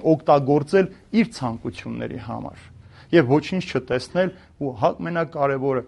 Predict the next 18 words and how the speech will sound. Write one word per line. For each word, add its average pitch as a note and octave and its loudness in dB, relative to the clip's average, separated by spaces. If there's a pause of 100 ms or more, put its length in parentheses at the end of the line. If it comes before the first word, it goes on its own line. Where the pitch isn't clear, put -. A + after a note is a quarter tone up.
(220)
Աստծով C#3+ -4
չհարստանալ։ A2+ -8 (920)
Ես G3 10
շատ A3+ 8
հաճախ D3+ 2
եմ C3 0
ամեն D#3+ 0
երեկո, C#3 4
երբ - -4
որ B2+ -2
գիշերը B2+ 0
մենակ C3 -2
եմ A#2+ -6
մնում, F3+ -4 (420)
բոլորը D3 8
քնում G#3+ -4
են, E3+ 0
ես D3+ 0